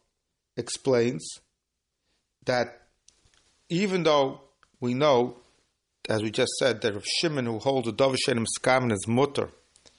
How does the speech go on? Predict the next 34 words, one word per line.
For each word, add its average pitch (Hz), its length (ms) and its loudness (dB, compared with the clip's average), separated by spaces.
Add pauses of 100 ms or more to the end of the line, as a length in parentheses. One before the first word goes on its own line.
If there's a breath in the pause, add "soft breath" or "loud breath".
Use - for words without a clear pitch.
(420 soft breath)
by 131 100 2
a 131 80 4
psik - 300 -6
reisha 139 580 2
he 117 220 2
agrees 131 480 4
that 117 100 2
it's 104 240 -6
asur. 131 360 -6 (1200)
But 139 260 2
Rav 147 160 2
Shimon, 202 540 0 (280)
there 143 220 0
is 175 160 2
the 151 160 -2
opinion 165 420 -4
of 131 140 0
the 135 120 -8
Aruch, 139 560 0 (680 soft breath)
who 131 120 2
holds 151 300 4
that 135 180 0
by 131 60 2
a 123 100 2
psik - 320 -8
reisha 147 680 -2
the 131 80 -2
loy 123 240 2
nichalei, 127 840 0 (840 soft breath)
Rav 110 100 -8
Shimon 156 340 -4
holds 131 520 0 (320 soft breath)
that 117 160 -2
it's - 360 -6